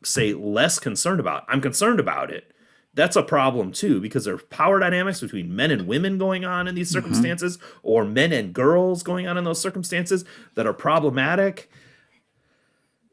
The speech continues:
Speaker 1: But there's a whole nother part of this where these guys are, this is what happens. They get to these positions and they're taught that they can get away with anything. And then they start to sexually abuse their players. That is in this report, man.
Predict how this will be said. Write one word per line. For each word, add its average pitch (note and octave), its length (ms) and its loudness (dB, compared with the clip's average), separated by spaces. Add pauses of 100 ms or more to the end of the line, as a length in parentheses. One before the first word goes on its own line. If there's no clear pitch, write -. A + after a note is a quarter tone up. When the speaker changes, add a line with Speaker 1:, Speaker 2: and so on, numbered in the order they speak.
(340)
Speaker 1:
But F3 120 -8
there's G3 140 -4
a G3 60 -2
whole A3 220 -2
nother F#3+ 240 2
part G#3 260 2
of F#3+ 80 4
this F3 200 0
where D#3 80 4
these D#3+ 140 0
guys F3 280 2
are, D3 200 -2
this D#3+ 220 0
is C3 220 0
what D#3+ 200 -2
happens. E3 500 2
They C#3+ 120 2
get E3+ 220 -2
to F3+ 80 -6
these D#3 200 -4
positions D3+ 520 0
and C#3 100 0
they're C3+ 100 0
taught E3+ 300 0
that D#3+ 80 -2
they D3 100 4
can D3+ 140 -2
get D3+ 120 2
away D3 180 6
with C3+ 120 2
anything. E3+ 500 -2 (160)
And E3 140 0
then A3 120 4
they B3 100 4
start F3+ 220 -2
to E3+ 100 -2
sexually G3 800 2
abuse D3+ 640 0
their D3+ 160 6
players. G3 880 0 (1040)
That A3+ 220 4
is A#3 180 2
in G#3+ 180 2
this A3+ 180 2
report, G#3+ 460 4
man. D#3+ 400 -2